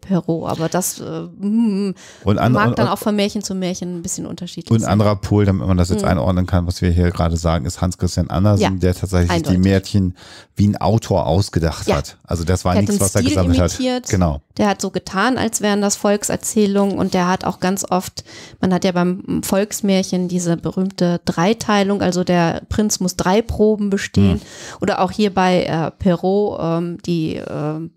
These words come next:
Speaker 1: Frau in Gefahr ruft dreimal um
Speaker 2: Mhm.
Speaker 1: Hilfe
Speaker 2: Mhm.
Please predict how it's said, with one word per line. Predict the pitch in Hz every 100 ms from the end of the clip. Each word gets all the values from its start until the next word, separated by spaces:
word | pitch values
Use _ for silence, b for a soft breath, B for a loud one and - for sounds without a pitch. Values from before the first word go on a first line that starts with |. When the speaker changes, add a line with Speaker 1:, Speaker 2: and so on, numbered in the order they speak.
| - - -
Speaker 1:
Frau | - 180
in | 185
Gefahr | 190 185 190 190 190
ruft | 170 -
dreimal | - 175 254 233 214 220
um | - -
Speaker 2:
Mhm. | 107
Speaker 1:
Hilfe | 220 220 214 208
Speaker 2:
Mhm. | 98 104